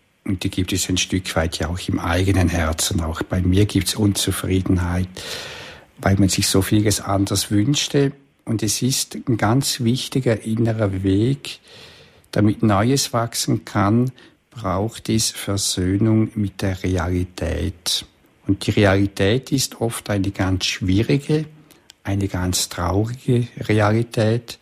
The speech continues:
Aber zuallererst müssen wir die Realität annehmen und niemanden beschuldigen. Das ist ein Aspekt der Versöhnung mit der Kirche, mit der kirchlichen Situation vor Ort,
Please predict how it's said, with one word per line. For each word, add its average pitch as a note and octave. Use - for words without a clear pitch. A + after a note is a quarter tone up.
Aber G#2
zuallererst A#2+
müssen A2
wir G#2
die G#2
Realität G2
annehmen A#2+
und G#2
niemanden A2
beschuldigen. A#2+
Das -
ist -
ein A#2+
Aspekt -
der G#2
Versöhnung A#2+
mit A2
der G2
Kirche, B2
mit A#2
der A2
kirchlichen G#2+
Situation G2+
vor F#2+
Ort, F#2+